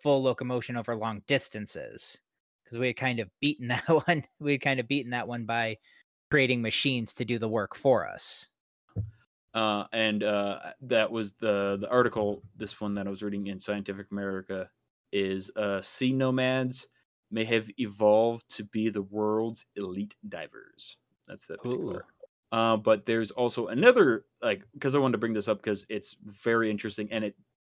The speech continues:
Speaker 2: deals with that whole, what will drive something closer to the water?
Speaker 1: Mm-hmm.
Speaker 2: And it's like, like I said before,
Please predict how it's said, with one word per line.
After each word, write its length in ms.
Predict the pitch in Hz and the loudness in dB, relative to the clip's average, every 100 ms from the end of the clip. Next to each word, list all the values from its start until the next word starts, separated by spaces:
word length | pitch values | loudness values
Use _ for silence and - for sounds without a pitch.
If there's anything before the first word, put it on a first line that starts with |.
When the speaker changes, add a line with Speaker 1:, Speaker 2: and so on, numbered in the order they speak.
| _ | _
Speaker 2:
deals 300 | 123 120 117 | 2 4 2
with 180 | 113 - | -2 0
that 140 | 107 | 0
whole, 360 | 104 107 101 - _ _ _ | 2 2 2 -2 _ _ _
what 440 | - 110 117 123 - _ - | -14 2 6 6 2 _ -4
will 200 | 120 110 | 0 0
drive 640 | 104 107 98 101 110 110 - | 4 4 6 6 4 0 -4
something 600 | - 117 123 120 120 107 _ - | -4 -2 0 0 -2 -8 _ -8
closer 340 | 107 107 113 | -2 -2 -2
to 60 | 123 | 2
the 80 | 135 | 4
water? 400 | 135 139 151 - _ _ _ - | 6 4 0 -6 _ _ _ -10
Speaker 1:
Mm-hmm. 280 | 127 123 117 | -4 0 0
Speaker 2:
And 40 | |
it's 340 | 117 110 - - | 0 -4 -6 -4
like, 260 | 113 98 _ - | -2 -2 _ -6
like 180 | 110 107 | -4 -4
I 20 | |
said 240 | - 110 | -2 -2
before, 380 | 101 - 120 104 | -2 -4 -4 -4